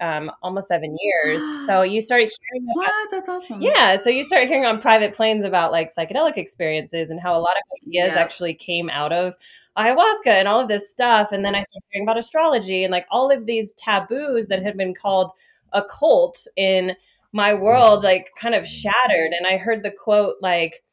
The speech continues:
Speaker 1: you know, "The difference between millionaires and billionaires is actually astrology." And I was like, "No way." And that's actually a Charles Schwab's quote. And so I started really getting into all of this. And one of my really good friends,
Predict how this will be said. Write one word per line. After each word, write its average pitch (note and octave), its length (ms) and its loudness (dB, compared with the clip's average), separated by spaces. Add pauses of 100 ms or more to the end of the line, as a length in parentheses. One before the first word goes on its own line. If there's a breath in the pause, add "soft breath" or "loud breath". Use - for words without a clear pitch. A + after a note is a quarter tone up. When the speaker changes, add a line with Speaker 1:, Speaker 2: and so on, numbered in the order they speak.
(360)
Speaker 1:
you G3+ 100 -4
know, F3 300 2
"The G#3 80 -4
difference G#3+ 340 -2
between G3+ 320 -4
millionaires F#3 440 0
and E3 180 -6
billionaires F#3 640 0
is E3+ 120 -4
actually E3 320 -2
astrology." F3+ 680 -2
And E3+ 100 -4
I E3+ 80 -2
was F3 160 -4
like, E3+ 320 -2
"No G#3+ 340 2
way." F#3 500 2
And F#3 100 -4
that's F3 160 -6
actually G3+ 260 -8
a D#3 60 -10
Charles E3 400 -4
Schwab's D#4+ 520 -6
quote. C#3 400 -6 (600 soft breath)
And G#3+ 180 -4
so G#3+ 200 2
I G3 160 0
started G#3 560 0
really G3+ 240 -4
getting D#3 300 -6
into A3+ 320 -4
all D3+ 160 -4
of D3+ 160 -8
this. C#3+ 380 -6
And D#3+ 400 -8
one G3 140 -6
of F#3 120 -6
my F#3 140 -2
really F3+ 420 -4
good D#3+ 380 -6
friends, F3 880 -6